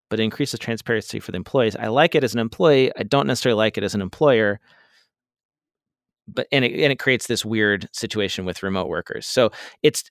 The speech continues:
it's basically causing an issue for people who wanna work remotely from Colorado,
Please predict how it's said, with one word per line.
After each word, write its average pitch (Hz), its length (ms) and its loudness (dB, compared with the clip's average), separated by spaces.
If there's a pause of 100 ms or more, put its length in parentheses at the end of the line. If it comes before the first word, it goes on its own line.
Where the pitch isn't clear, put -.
(100)
it's 139 160 0
basically 180 440 4
causing 135 420 6
an 107 60 2
issue 135 480 2 (200)
for 117 280 2
people 135 320 0
who 113 120 -2
wanna 120 280 2
work 117 240 0
remotely 104 380 -2
from 107 260 -4
Colorado, 92 760 0